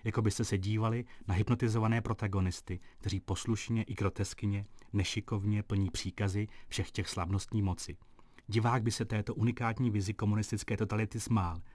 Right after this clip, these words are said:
kdyby zároveň nevěděl, co všechno obnášela. Andrej Ujica měl svoji zkušenost s rumunskou mocí, před níž na konci sedmdesátých let emigroval do Německa.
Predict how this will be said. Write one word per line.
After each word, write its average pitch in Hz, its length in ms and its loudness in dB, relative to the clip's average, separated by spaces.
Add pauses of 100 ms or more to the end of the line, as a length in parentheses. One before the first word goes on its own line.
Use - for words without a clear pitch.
(160)
kdyby 107 200 4
zároveň 95 480 4
nevěděl, 101 680 0
co - 120 -12
všechno 107 340 0
obnášela. 85 640 -4 (800)
Andrej 127 340 4
Ujica 131 480 4 (200)
měl 117 160 6
svoji 127 220 4
zkušenost 123 440 4
s 113 40 0
rumunskou 120 420 4
mocí, 101 500 2 (260)
před 110 200 2
níž 117 380 2
na 110 120 0
konci 110 300 2
sedmdesátých 110 680 0
let 110 120 0
emigroval 110 440 4
do 104 80 2
Německa. 90 520 0